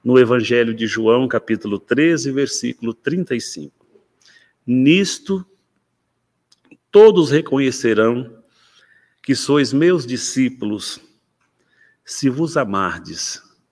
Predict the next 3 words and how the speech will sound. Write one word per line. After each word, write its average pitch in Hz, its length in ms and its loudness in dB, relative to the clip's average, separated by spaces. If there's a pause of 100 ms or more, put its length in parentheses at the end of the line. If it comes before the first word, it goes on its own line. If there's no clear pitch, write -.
(520)
uns 143 600 -4 (720)
aos 110 260 0
outros." - 720 -12